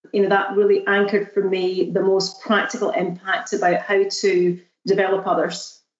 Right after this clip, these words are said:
And I do think as a leader, your job is a communicator and a developer. And if you're not developing other folk, then you're probably not a, a leader. And I think leader is not hierarchical. For me, that is about, you know, being a really good colleague a-, as well as potentially a boss.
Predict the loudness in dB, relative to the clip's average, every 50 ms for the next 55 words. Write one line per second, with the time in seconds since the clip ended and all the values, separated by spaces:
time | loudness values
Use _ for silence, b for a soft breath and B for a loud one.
0 | _ _ _ _ _ _ -8 -4 -2 0 2 2 2 2 4 2 2 2 2 0
1 | 0 0 0 -2 -2 -2 -2 0 2 2 2 4 2 2 2 2 2 0 0 -2
2 | -2 -4 -2 0 0 0 0 0 0 0 2 2 2 2 0 -2 -8 -8 -6 -4
3 | -4 -2 0 0 0 0 0 0 0 0 0 0 0 -2 0 0 0 0 -2 -2
4 | -4 -4 -2 0 0 0 0 -2 -4 -6 -6 -8 -8 _ _ _ _ _ _ _
5 | _ _ -2 0 0 2 2 0 0 0 0 -2 0 2 2 4 4 4 2 2
6 | 0 0 0 0 -2 -2 -2 -4 -2 -2 -4 -4 -4 -4 -4 -4 -4 -2 0 2
7 | 2 2 0 0 -2 0 0 0 2 2 0 0 0 0 0 0 0 0 0 0
8 | -4 -4 -8 -12 _ _ _ _ -2 0 2 2 2 2 2 0 2 2 4 4
9 | 4 4 2 2 0 -2 -2 -2 -2 0 0 0 0 0 -2 -4 -4 -6 -6 -4
10 | -2 -2 -2 -4 -6 -12 _ _ -2 0 2 2 2 2 2 0 0 0 0 0
11 | 0 0 2 4 4 4 2 2 0 0 2 4 4 4 4 2 2 2 2 2
12 | 2 2 2 0 0 -2 -2 0 0 2 4 4 4 2 2 -2 -4 -4 -2 -2
13 | -2 -4 -2 0 2 2 2 0 -2 -6 -8 -8 -4 -4 -4 -4 -4 -4 -4 -4
14 | -2 -2 -2 -2 -2 -4 -6 -6 -8 -10 B